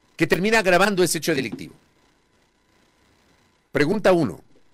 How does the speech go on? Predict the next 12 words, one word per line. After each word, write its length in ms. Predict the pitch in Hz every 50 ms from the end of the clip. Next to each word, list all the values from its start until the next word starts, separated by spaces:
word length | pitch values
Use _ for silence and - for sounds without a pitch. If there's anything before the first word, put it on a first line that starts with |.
| _ _ _
¿Hay 220 | - - 175 214 254
algún 300 | 240 165 135 185 220 185
tipo 360 | - 185 208 190 - 196 165
de 220 | 135 151 180 190 - -
evidencia 1200 | - 135 131 117 117 113 101 107 127 135 131 127 113 - - - 90 87 90 90 92 104 113 127 - - - - - - - - - _ _ _ _ _ _ _ _ _ _ _ _ _ _ _ _ _ _ _ _ _ _ _ _ _ _ _ _ _ _ _ _ _ _ _ -
que 140 | - 127 -
pueda 260 | - 147 175 190 180
certificar, 1120 | - - - 151 139 127 - - - 123 123 - - 113 98 - - 143 143 123 95 92
pueda 240 | - - 139 151 143
servir 300 | - - 120 123 139 151
de 160 | 151 143 -
contraste 800 | - 110 107 101 95 - 135 139 127 110 - - - 76 64 -